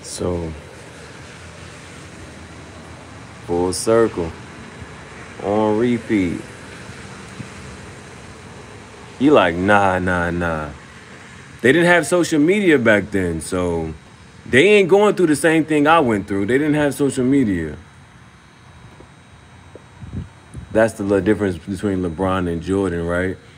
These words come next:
They were like, imagine Jordan going through social media with the gambling and, you know, his father passes away and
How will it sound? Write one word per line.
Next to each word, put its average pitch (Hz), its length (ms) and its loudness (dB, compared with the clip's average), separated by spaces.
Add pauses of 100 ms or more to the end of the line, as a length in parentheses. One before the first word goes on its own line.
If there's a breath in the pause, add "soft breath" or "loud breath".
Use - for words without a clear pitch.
(520 loud breath)
They 127 80 0
were 143 80 6
like, 143 160 6
imagine 156 720 4
Jordan 113 480 2
going 98 240 0
through 92 160 -2
social 87 340 -4
media 78 500 -4 (1500)
with 95 200 -2
the 98 100 2
gambling 92 760 -2
and, 78 320 -8 (300)
you 92 80 -4
know, 90 140 -4
his 76 160 -10
father 92 440 -2
passes 90 560 -4
away 87 540 -4
and 73 140 -10